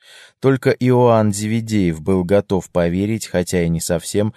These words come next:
что Иисус воскрес из мёртвых. Пётр же сначала поверил,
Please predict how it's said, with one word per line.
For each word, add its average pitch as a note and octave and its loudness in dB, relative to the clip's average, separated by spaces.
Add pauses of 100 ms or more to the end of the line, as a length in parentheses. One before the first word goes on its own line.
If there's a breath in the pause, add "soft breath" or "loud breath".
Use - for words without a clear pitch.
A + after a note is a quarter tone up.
(180 loud breath)
что - -2
Иисус G#2 -2
воскрес - -2
из F#2 -4
мёртвых. D2 -6 (460)
Пётр C3+ 2
же B2+ 0 (180 loud breath)
сначала B2+ 0
поверил, A#2 0